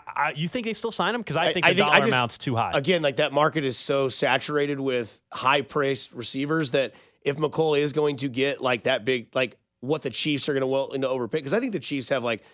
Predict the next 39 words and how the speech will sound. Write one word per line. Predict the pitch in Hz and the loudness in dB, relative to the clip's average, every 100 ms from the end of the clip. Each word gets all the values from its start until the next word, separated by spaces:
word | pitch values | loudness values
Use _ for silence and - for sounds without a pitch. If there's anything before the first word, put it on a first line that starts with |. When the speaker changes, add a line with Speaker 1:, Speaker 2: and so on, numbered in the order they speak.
| _ - | _ -4
Speaker 2:
momentum | 156 143 147 135 | 0 2 0 0
in | |
their | 117 123 | -2 -4
court. | - - 117 98 | -4 -2 -2 -4
Like, | 107 110 - _ _ _ _ _ _ _ - | -6 -8 -8 _ _ _ _ _ _ _ -6
McColl | 147 233 269 | 0 2 2
showed | - - 165 139 | 2 2 0 0
signs. | - 123 95 98 | 2 2 0 -2
Like, | |
he | 127 | 0
had | |
a | 190 | 2
game | 165 160 | 2 0
with | 120 | 0
three | - 147 | -2 -2
touchdowns | 131 165 185 117 101 | 4 4 4 -2 -2
last | 110 110 - | -2 -4 0
year, | 127 | 0
and | |
you're | 120 | 2
like, | 113 110 | 0 -2
"Okay, | 117 226 175 | 0 0 2
is | 113 | -2
this | 131 139 | -4 -4
what | 151 | 0
he | 147 | 2
is? | 180 131 | 0 0
He's | 135 | -2
the | 117 | -2
jet | 127 127 151 | -2 0 0
sweep | - 170 165 | -2 -6 -2
guy. | 151 131 | 0 0
He's | 123 135 | 0 -2
the | - 143 | 0 0
behind | 131 120 143 156 | 0 2 2 2
the | |
line | 143 147 | 2 2
of | 143 | 0
scrimmage, | - 156 151 | 0 0 0